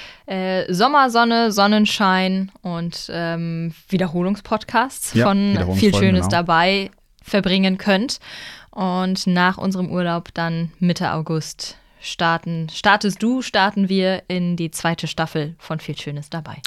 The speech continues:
Speaker 2: Ganz genau. Also der Punkt ist auch, warum kam jetzt, ich hatte f-, in Aussicht gestellt, dass es immer Wiederholungsfolgen gibt.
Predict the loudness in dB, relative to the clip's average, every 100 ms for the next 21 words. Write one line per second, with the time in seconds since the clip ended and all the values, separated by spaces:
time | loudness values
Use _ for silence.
0 | -4 0 0 0 -4 -6 -4 0 2 2
1 | 4 2 2 -4 0 0 2 4 4 4
2 | 4 4 0 0 2 2 -2 -12 -8 -4
3 | -4 -2 -2 -2 -2 0 0 0 0 0
4 | 0 0 0 2 0 2 0 2 0 -4